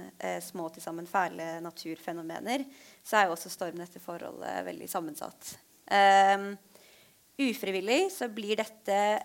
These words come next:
eh, ekteparet som er, eh, eh, helt sånn i, i, hvis ikke i innspurten av livet, så,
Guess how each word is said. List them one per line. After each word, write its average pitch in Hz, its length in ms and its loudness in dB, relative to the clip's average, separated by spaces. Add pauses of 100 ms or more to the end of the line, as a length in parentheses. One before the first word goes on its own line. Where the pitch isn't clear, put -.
(140)
eh, 202 420 2
ekteparet 220 540 0
som 269 240 -2
er, 208 320 0
eh, 208 680 0 (600)
eh, 202 500 -2
helt 220 180 -6
sånn 339 140 -4
i, 294 220 -2
i, 254 320 -6
hvis 254 180 -8
ikke - 140 -10
i - 20 -6
innspurten 214 480 -6
av 208 80 -4
livet, 185 320 -6
så, 202 300 -6